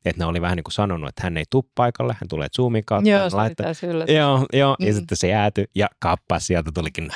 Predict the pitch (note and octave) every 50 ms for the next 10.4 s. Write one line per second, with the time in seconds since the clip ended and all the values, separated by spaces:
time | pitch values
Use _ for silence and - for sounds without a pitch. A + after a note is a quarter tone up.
0 | - - G2+ G2 F#2 F2+ - - - F#2+ F2+ F2+ - - G#2+ G2 - - - F#3+
1 | F#3 G#3+ A3+ A3 G#3 G#3 G3 G2+ A2+ G2 F2+ E2+ - - - - - _ - A2+
2 | G#2+ G#2 - _ _ _ - C#3 D3+ D3+ B2+ B2 A2+ G2 G2+ A2 G2+ G2 G2+ -
3 | G2+ F#2 E2+ E2 - - - F#2 E2+ - - - E2+ - - D#2 E2 - - E2
4 | E2 - - _ _ _ _ _ _ _ _ _ _ _ - - G#2+ A#2 C3+ C#3
5 | D#3 D#3+ D#3 D#3+ D#3+ D#3 - - - - - - - - - - _ _ - G3
6 | F3+ E3+ E3+ E3+ - _ _ - - F2+ F2+ - - - - - F#2 F2+ F#2 -
7 | F#2 F#2 F2 - - - - - D#3 C#3 C3 B2+ A2 A2 A2+ G#2+ A2 A2 A2 G#2
8 | - _ - - - - - - - _ _ _ _ _ _ - F#3 G3+ G#3 G#3
9 | G3 F3 E3 - F#2+ F#2 A#2+ A2+ G#2 F#2+ F#2+ F2 F2 F2 E2+ E2 D#2+ - - -
10 | E2+ E2 E2 D#2+ D#2 D#2 D2+